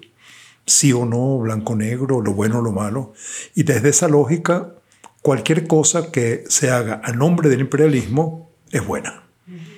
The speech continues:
Speaker 1: aunque sea solo discurso, pero es buena porque es la enfrentación al enemigo principal que, que es el imperialismo. Entonces creo que, que hay una ceguera y una especie como de retraso histórico de, de lectura de la realidad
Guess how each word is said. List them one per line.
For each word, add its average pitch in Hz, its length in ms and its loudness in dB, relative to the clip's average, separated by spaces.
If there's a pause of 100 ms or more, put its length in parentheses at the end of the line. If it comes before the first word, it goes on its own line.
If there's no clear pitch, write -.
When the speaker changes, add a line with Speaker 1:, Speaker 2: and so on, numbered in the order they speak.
(400)
Speaker 1:
aunque 143 200 0
sea 135 140 0
solo 160 240 4
discurso, 156 420 2 (800)
pero 120 240 -2
es 117 40 -6
buena 131 360 -2
porque 104 400 -6
es 98 140 -8
la 123 60 -4
enfrentación 127 600 -4
al 131 80 -2
enemigo 113 400 0
principal 117 500 -4
que, 101 320 -8 (260)
que - 120 -4
es 117 40 -4
el 120 60 -2
imperialismo. 110 560 -6 (320)
Entonces 165 260 -2
creo 180 220 0
que, 185 160 2
que 175 140 0
hay 160 120 6
una 160 160 4
ceguera 127 640 0 (540)
y 131 60 -4
una 131 100 0
especie 147 300 0
como 131 180 0
de 120 80 -2
retraso 131 800 0
histórico 131 760 0
de, 95 400 -4
de 113 220 -6
lectura 123 500 0
de 101 140 -4
la 98 100 -4
realidad 104 560 -4